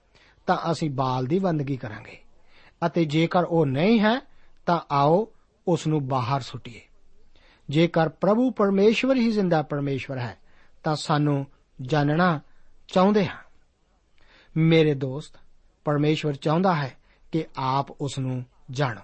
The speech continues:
ਭਾਵੇਂ ਆਪ ਨੂੰ ਸ਼ੱਕ ਹੋਵੇ, ਜੇਕਰ ਆਪ ਸੱਚਮੁੱਚ ਅਤੇ ਦਿਲੋਂ ਉਸ ਨੂੰ ਜਾਣਨਾ ਚਾਹੁੰਦੇ ਹੋ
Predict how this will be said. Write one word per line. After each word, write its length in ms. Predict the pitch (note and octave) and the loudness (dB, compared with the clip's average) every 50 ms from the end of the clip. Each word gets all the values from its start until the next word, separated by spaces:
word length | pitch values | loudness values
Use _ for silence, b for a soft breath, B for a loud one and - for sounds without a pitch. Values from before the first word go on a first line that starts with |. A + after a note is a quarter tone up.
| - _ _ _ _ _ _ _ _ _ _ _ - b b b b b b b b - | -20 _ _ _ _ _ _ _ _ _ _ _ -20 b b b b b b b b 0
ਭਾਵੇਂ 360 | G#3+ F#3 D3+ D3+ F3+ G#3 A3+ - - - | 2 4 4 4 2 0 -2 -4 -8 -6
ਆਪ 360 | D#3+ E3 E3+ F#3 G3 G3 G#3 | -4 -2 0 0 0 0 0
ਨੂੰ 180 | G3+ G3 G3+ G3 | -2 -2 -2 -4
ਸ਼ੱਕ 420 | - - - - F#3+ G3+ G3 - | -6 -6 -2 0 0 0 0 -2
ਹੋਵੇ, 400 | F#3 E3 F3+ D#3+ C#3 B2+ D3 F#3+ - _ _ _ b b b b b b b - | -2 0 0 0 0 -2 -6 -8 -12 _ _ _ b b b b b b b -6
ਜੇਕਰ 440 | C#3+ E3+ A3 A#3 A#3 - A#3+ A#3 A3+ - - | 0 2 2 2 2 0 -2 -2 -4 -6 -8
ਆਪ 400 | - F3+ F#3+ G3+ G#3 G3+ - G3+ | -6 -4 -2 -2 -2 -4 -4 -6
ਸੱਚਮੁੱਚ 800 | F#3+ - - - G#3 G#3 G#3 - A3+ G#3+ G#3 G#3 G3+ G3 - - F#3 F3+ | -8 -8 -4 0 0 0 0 0 -2 -2 -2 -2 -2 -4 -8 -6 -6 -4
ਅਤੇ 180 | E3+ - D#3+ | -4 -2 -4
ਦਿਲੋਂ 420 | D3 C#3 D#3 F3+ G#3+ A3 D#3+ C#3 - - - - _ _ _ _ - - - | -2 0 2 4 4 4 2 0 -2 -8 -20 -20 _ _ _ _ -10 -6 -4
ਉਸ 180 | F#3+ F#3 - | -4 -2 0
ਨੂੰ 220 | F3+ E3+ E3 D3 C3 | 0 0 0 0 0
ਜਾਣਨਾ 380 | D3+ C#3+ C#3 C#3+ E3 A3 A#3+ | 0 0 2 2 2 2 0
ਚਾਹੁੰਦੇ 320 | G3+ G#3 F#3+ G3 F#3+ E3+ C#3 | 0 0 0 2 2 0 0
ਹੋ 160 | A2+ G2 | -2 -6